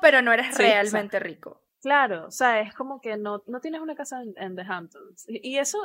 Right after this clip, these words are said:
Speaker 2: esa versión de eso existe en todos los países, que bueno, es bien patético, señores. Pero, este, cuan-, sí, se, se le quita, o sea, es como que cuando va progresando la serie,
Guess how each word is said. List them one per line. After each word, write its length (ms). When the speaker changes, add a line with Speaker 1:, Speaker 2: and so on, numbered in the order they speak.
Speaker 2:
esa 400
versión 720
de 300
eso 340
existe 420
en 140
todos 180
los 140
países, 500
que 120
bueno, 360
es 180
bien 200
patético, 560
señores. 580
Pero, 800
este, 760
cuan-, 240
sí, 340
se, 360
se 220
le 140
quita, 680
o 40
sea, 200
es 100
como 240
que 300
cuando 440
va 200
progresando 640
la 160
serie, 480